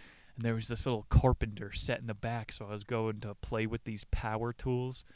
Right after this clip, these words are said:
I didn't have these high-class toys at home, and the fucking nuns would make me sit down. I was playing carpenter. I was pretending to be Jesus. I don't remember one story they told me. Maybe I could have nailed together a two-by-four if they let me play some more.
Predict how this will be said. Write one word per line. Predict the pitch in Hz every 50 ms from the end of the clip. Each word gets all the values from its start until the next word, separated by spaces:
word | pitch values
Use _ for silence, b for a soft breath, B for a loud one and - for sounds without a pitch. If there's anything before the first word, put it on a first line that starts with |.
| B B B
I | 120
didn't | 120 123 120
have | 113 123 131 135 123
these | 117 113 104 98
high-class | 117 113 123 117 110 - - 117 104 104 104 -
toys | - 131 127 127 120 110 110
at | 101 98
home, | 117 110 113 113 120 123 131 135 B B B B B B B
and | - 113 113
the | 113 -
fucking | - - 131 113 123 110 104 107
nuns | 117 127 135 131 123 117
would | 104 107 107 107
make | 113 113 113 -
me | 113 107 104
sit | - - - 135 120 -
down. | - 143 135 123 120
I | - 170
was | 190 165
playing | - - - 175 156 135 120
carpenter. | - - - 175 180 - 156 127 110 107 104 104
I | 110
was | 127 -
pretending | - 139 - - 143 135 123 117
to | 113 107
be | 110 104 95
Jesus. | 101 - 127 127 131 123 143 143 147 - - B B B B B B B -
I | 135
don't | 143 156 139
remember | 135 139 139 131 120 113
one | 113 110 135 147 143 139
story | - - - 139 127 120 110 101
they | 104 98 98
told | - - - 107 104
me. | 104 101 101 - B B B B B B B B
Maybe | - 120 127 131
I | 123 120
could | 117 - 139 123
have | 113 104 98 - - - - - - - - - -
nailed | - 117 120 123 123 120 110
together | - - - 127 120 117 110 104
a | 98
two-by-four | - - - 135 131 123 120 104 101 - - - 113 107 107
if | 107 -
they | 110 107
let | 107 110 110
me | 110 107
play | 104 - - - 117 113
some | 110 - - -
more. | 101 98 95 -